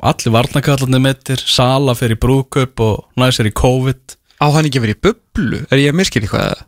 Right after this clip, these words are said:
Speaker 1: Hann fór aðeins út úr bublunni til að fara í brúðkaup, hann að bróður sínum eða eitthvað.
Speaker 2: Já, betra kannski að vera í bublunni, það er svona heimsfaraldur í gangi, nefnilega.
Speaker 1: Var ekki með grímuna, sko.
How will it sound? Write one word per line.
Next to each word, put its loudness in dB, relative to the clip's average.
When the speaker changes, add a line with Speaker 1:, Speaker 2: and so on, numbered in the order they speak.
Speaker 1:
Hann 0
fór 2
aðeins 2
út -4
úr -6
bublunni 0
til 0
að 0
fara 2
í -2
brúðkaup, -2
hann 2
að 0
bróður 2
sínum 0
eða 0
eitthvað. -4
Speaker 2:
Já, 0
betra 0
kannski 2
að 0
vera 2
í 0
bublunni, -2
það 2
er 0
svona 2
heimsfaraldur 2
í -10
gangi, -2
nefnilega. -4
Speaker 1:
Var 0
ekki 0
með 0
grímuna, 2
sko. -4